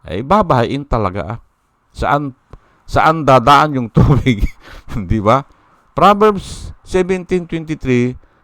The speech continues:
"The wicked accept bribe in secret to pervert the course of justice." Ayan po nakasulat. Sigurado po yan. At ang Proverbs po, applicable po yan sa lahat ng tao,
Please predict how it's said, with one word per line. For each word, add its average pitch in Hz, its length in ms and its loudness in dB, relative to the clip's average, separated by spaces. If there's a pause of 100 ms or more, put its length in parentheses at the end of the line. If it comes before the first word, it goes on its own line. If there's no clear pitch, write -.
"The 139 180 2
wicked 170 640 0
accept 160 480 -4
bribe 123 480 0 (160)
in 120 160 -2
secret 127 480 -4 (880)
to 147 80 0
pervert 127 720 2
the 120 160 -2
course 139 460 -2
of 120 180 -4
justice." 98 640 -4
Ayan 143 220 -8
po 151 100 -8
nakasulat. 117 600 -10 (480)
Sigurado 156 580 2
po 131 240 -4
yan. 135 400 0 (220)
At 131 160 -4
ang 139 260 -2
Proverbs 175 540 2
po, 117 340 2
applicable 147 760 -2
po 147 160 -6
yan 107 320 0 (320)
sa - 180 0
lahat 151 480 4
ng 147 220 -4
tao, 127 500 2